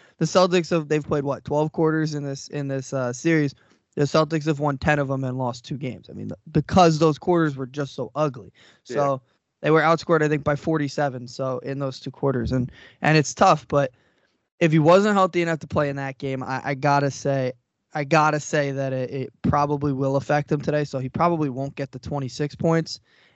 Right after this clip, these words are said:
Speaker 1: And I also expect that they're gonna have to play. The Celtics are gonna play with an edge tonight. They,
Speaker 2: Mm-hmm.
Speaker 1: they have to. So that's what I've got there. And I also have a sneaky one. You don't have to put a lot on it.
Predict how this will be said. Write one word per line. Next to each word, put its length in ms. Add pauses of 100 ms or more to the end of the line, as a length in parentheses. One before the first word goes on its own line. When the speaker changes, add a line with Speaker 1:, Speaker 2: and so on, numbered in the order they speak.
Speaker 1:
And 160
I 80
also 260
expect 480
that 200
they're 120
gonna 240
have 200
to 80
play. 440
The 100
Celtics 400
are 40
gonna 120
play 220
with 160
an 80
edge 320
tonight. 360 (380)
They, 120
Speaker 2:
Mm-hmm. 80 (120)
Speaker 1:
they 140
have 300
to. 180
So 340 (380)
that's 180
what 80
I've 140
got 240
there. 140
And 100
I 40
also 300
have 320 (240)
a 60
sneaky 380
one. 180
You 40
don't 100
have 80
to 80
put 120
a 40
lot 220
on 200
it. 120